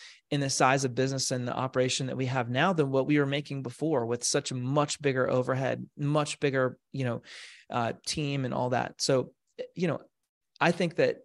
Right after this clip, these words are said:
knowing what I know now, I, I have hard, I've made that hard decision. Uh, at least what was, what was gonna serve me,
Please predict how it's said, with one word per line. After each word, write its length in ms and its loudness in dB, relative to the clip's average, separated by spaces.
knowing 320 6
what 100 6
I 120 6
know 180 2
now, 640 2
I, 120 6
I 300 4
have 340 4
hard, 240 4
I've 200 4
made 320 6
that 160 4
hard 220 -4
decision. 640 -6
Uh, 280 -2
at 120 2
least 240 0
what 160 4
was, 360 0
what 120 2
was 140 0
gonna 200 -4
serve 300 -2
me, 500 -4